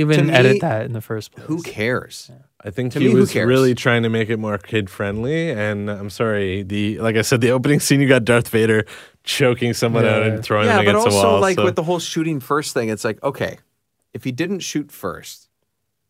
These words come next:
Speaker 2: if he was fast enough to shoot him literally half a second later,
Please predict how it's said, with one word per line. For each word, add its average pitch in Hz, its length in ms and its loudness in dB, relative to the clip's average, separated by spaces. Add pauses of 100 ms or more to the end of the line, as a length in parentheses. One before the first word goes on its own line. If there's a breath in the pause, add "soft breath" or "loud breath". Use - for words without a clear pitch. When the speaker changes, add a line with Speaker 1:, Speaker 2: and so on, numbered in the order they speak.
(120)
Speaker 2:
if - 120 -14
he 139 60 -4
was 127 140 -4
fast 170 460 -2
enough 147 240 -2
to 127 80 -8
shoot 135 280 -6
him 117 380 -4
literally 151 640 0 (760 soft breath)
half 156 400 -2
a 147 60 -2
second 127 460 -2
later, 95 400 -4